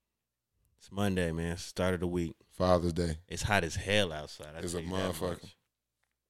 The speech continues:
Speaker 1: It's
Speaker 2: Terrible.
Speaker 1: ninety-one outside right now. It's nine o'clock at night.
Speaker 2: <sighs> Tough.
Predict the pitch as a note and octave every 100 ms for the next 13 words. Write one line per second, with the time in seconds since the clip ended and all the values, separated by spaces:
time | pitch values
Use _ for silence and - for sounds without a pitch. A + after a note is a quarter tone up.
0 | _ _ - G#2+ F#2+ F#2 F2 F2+ F2+ F2
1 | F2+ F2+ F2 E2+ E2+ F#2 F2+ F2 F2 F2+
2 | F#2 F2 F#2 G2 F2+ D2+ - - - -
3 | - - _ _ _ _ _ _ - -
4 | - - - - - G2+ E2